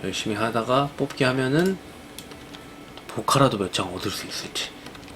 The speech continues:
일단은 최대한 모아가지고 한 번에 저도 뽑기를 한번 해보도록 하겠습니다. 뭐 열심히 할 것 같진 않지만 그래도 최대한 모아보도록 하겠습니다. 이건 개인적인 부가금의 생각이었고요. 생각이 조금씩 다르겠지만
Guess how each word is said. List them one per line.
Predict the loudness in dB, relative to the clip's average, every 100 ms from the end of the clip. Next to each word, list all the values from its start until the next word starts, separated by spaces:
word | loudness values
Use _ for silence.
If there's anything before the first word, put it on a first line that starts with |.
| -6
일단은 | 0 2 2 0 -2 -8 -14 -12 -12 -14 -10 -10 -8 -2
최대한 | 6 10 10 10
모아가지고 | 12 12 10 8 2
한 | 2 4 8
번에 | 8 8
저도 | 6 4 2 2 0
뽑기를 | -2 2 2 2
한번 | -2 0
해보도록 | 0 2 4 2 2
하겠습니다. | 0 0 -2 -8 -10 -10 -14 -14 -6 4
뭐 | 8
열심히 | 10 10 10
할 | 8 10
것 |
같진 | 10 10 8
않지만 | 4 4 4 2 -2
그래도 | 2 4 6 4 2 -2
최대한 | 4 6 6 6
모아보도록 | 2 2 2 2 2
하겠습니다. | -4 -6 -6 -10 -12 -12 -8 -6 -6 -12 -16 -16 -16 -16 -8 2
이건 | 6 6
개인적인 | 10 10 12 10 10 12 10 6 -2 -6
부가금의 | 12 12 12 12 10 8 6
생각이었고요. | 2 6 6 6 4 4 2 0 -12 -16 -16 -10 -6
생각이 | 0 2 4 4
조금씩 | 4 2 0
다르겠지만 | 0 4 6 6 4 2 -4 -2 2 2